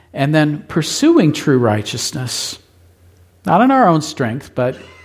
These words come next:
by the power of God, and that God's blessing, his eternal blessing, on, rests on those who humbly acknowledge that.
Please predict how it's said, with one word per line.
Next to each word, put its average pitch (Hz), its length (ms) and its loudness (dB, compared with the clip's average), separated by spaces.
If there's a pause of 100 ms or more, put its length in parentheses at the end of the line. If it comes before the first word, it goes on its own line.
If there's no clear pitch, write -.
(280)
by - 80 -10
the 120 80 -4
power 156 360 0
of 196 140 -8
God, 196 420 0 (1120)
and 127 140 -4
that 127 220 -8
God's 170 540 2
blessing, 135 800 -4
his 110 180 -8
eternal 151 420 -4
blessing, 120 420 -4
on, 117 180 -2
rests 135 460 0
on 123 240 -2
those 117 480 -2 (360)
who 117 180 -6
humbly 143 600 2
acknowledge 110 640 0
that. 92 460 -12